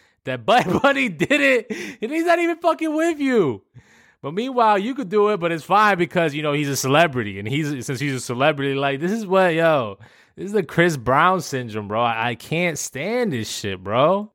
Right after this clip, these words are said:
So then I go, quote, "Nah, I'm saying if he posted an I G shorty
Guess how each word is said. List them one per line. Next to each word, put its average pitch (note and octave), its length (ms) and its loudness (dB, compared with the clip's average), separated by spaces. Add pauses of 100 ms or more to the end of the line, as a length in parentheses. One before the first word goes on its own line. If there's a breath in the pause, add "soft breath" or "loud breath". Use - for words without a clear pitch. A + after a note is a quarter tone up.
(120)
So C3 140 -8
then D#3 180 0
I F#3+ 140 4
go, C3+ 460 4
quote, A#2 440 0
"Nah, C3 220 2
I'm A#2+ 100 -4
saying D3+ 220 0
if B2+ 60 2
he B2 80 0
posted A#2+ 340 0
an A2 100 -4
I G#2+ 220 0
G C3+ 240 -2
shorty G#2 580 -4